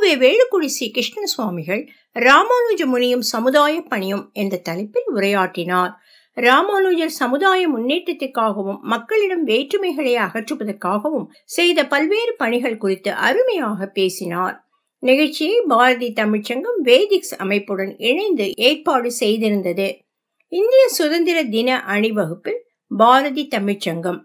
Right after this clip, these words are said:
இந்தியாவின் எழுபதாவது சுதந்திர தின அணிவகுப்பில் பாரதி தமிழ்ச்சங்கம் பங்கேற்றது. தமிழ்நாட்டு கோவில்களின் சிறப்புகளையும் கலைகளையும் வெளிப்படுத்தும் விதமாக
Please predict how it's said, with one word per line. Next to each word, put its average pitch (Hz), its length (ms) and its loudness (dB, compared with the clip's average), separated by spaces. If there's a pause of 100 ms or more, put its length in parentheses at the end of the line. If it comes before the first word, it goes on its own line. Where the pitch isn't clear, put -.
(180)
இந்தியாவின் 453 640 4
எழுபதாவது 392 640 2
சுதந்திர 277 560 0
தின 226 240 0
அணிவகுப்பில் 190 640 -4 (300)
பாரதி 381 520 4
தமிழ்ச்சங்கம் 214 720 -2
பங்கேற்றது. 190 680 -2 (460)
தமிழ்நாட்டு 480 640 2
கோவில்களின் 311 680 4
சிறப்புகளையும் 233 600 -4
கலைகளையும் 285 640 -2
வெளிப்படுத்தும் 277 600 -2
விதமாக 202 520 -2